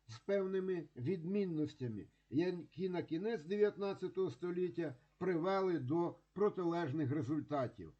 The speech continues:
Боротьба за владу між претендентами на посаду імператора привела до посилення ролі військових,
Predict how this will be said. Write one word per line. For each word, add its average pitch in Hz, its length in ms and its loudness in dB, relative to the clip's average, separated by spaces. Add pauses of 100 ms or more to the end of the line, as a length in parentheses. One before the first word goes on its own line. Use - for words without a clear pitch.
(260)
Боротьба 165 580 0
за 180 140 -2
владу 180 400 0
між 175 300 0 (300)
претендентами 175 840 0
на 175 160 2
посаду 170 680 2 (280)
імператора 175 920 2 (280)
привела 208 460 4
до 175 160 8
посилення 196 840 4 (200)
ролі 185 520 8 (120)
військових, 160 840 4